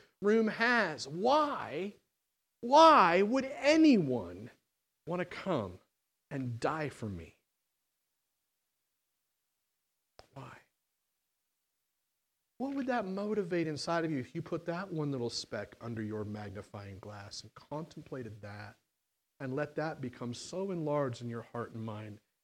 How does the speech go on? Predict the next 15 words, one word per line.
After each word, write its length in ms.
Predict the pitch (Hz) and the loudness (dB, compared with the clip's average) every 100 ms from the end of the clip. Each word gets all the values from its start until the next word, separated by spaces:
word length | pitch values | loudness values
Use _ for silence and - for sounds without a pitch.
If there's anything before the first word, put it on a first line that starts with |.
| _ 170 | _ -8
rather 200 | 208 220 | -6 -6
than 140 | 156 | -8
all 400 | 139 190 240 233 | -8 -8 -8 -6
the 100 | 190 | -4
other 200 | 180 165 | -4 -4
small 440 | - 180 180 175 | -8 -8 -4 -4
little 220 | 160 180 190 | -2 -2 -4
things 420 | - 165 147 123 | -6 -4 -4 -4
that 120 | 123 | -6
could 120 | 127 | -6
be 120 | 113 | -8
stuck 360 | - - - 104 _ | -8 -8 -8 -12 _
there? 240 | 101 110 - _ _ _ _ _ - | -18 -18 -20 _ _ _ _ _ -8
Imagine 1040 | 233 233 220 226 247 294 294 269 247 220 185 160 | 0 2 2 2 2 2 2 2 0 0 -4 -4
the 280 | 185 202 | 0 0